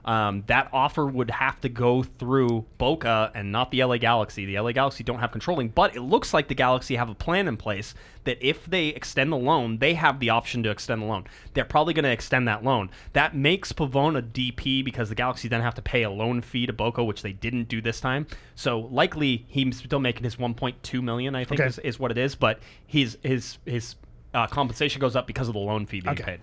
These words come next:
Speaker 2: But, and we'll also see th-, how those salaries play in, you know, with the new cap and, and things that are gonna happen. How's
Speaker 1: C B A,
Speaker 2: will
Speaker 1: we
Speaker 2: it
Speaker 1: have no
Speaker 2: matter?
Speaker 1: idea.
Speaker 2: Yeah, will it matter?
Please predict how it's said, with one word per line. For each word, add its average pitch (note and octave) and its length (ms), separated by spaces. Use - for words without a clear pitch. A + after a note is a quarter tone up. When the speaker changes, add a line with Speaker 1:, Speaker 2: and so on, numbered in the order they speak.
Speaker 2:
But, G3 260
and F3+ 240
we'll G#3+ 140
also G#3 240
see D#3+ 300
th-, C#3 200
how F3 180
those D#3 200
salaries C#3+ 460
play C3+ 300
in, B2 280
you D3+ 120
know, C3+ 100
with C3 260
the C#3 60
new C#3 200
cap C#3+ 380
and, A#2+ 160
and B2+ 160
things C#3+ 200
that B2+ 100
are B2 60
gonna A#2+ 160
happen. B2 340
How's A#2+ 260
Speaker 1:
C C3+ 240
B D3 160
A, - 40
Speaker 2:
will F#3+ 100
Speaker 1:
we G3 40
Speaker 2:
it - 40
Speaker 1:
have - 80
no E3 40
Speaker 2:
matter? A2+ 180
Speaker 1:
idea. G#2 280
Speaker 2:
Yeah, C#3 80
will D#3 240
it C3 80
matter? A2 340